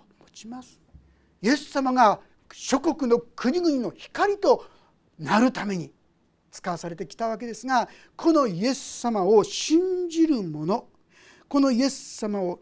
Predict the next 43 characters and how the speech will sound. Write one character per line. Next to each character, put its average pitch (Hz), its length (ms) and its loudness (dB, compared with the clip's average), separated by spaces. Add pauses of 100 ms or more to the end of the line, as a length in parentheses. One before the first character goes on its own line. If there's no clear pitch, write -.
(140)
に 170 100 -8
従 - 320 -10 (180)
う 247 60 -6
者 196 320 -8
は 196 280 -4 (760)
決 180 180 -10
し - 420 -12
て 285 200 -6
闇 294 280 -4
の 311 140 0
中 311 240 -2
を 277 160 -2
歩 214 140 -4
む 233 80 -6
こ 175 80 -12
と 175 80 -8
が 165 80 -6
な 151 80 -10
く、 - 160 -16 (400)
命 247 360 -10
の 247 120 -6
光 233 340 -12
を 214 80 -10
持 185 140 -10
つ。 - 120 -20 (960)
誰 185 160 -2
の 226 120 -2
こ 226 40 -10
と 247 100 -6
で 247 100 -4
す - 80 -12
か？ 247 200 -6 (2000)
私 151 560 -20
た 180 120 -20
ち - 140 -20
の 190 80 -18
こ 196 140 -20
と 185 100 -20
な 175 80 -18
ん 175 100 -20
で 180 120 -20
す - 100 -20
よ。 - 140 -20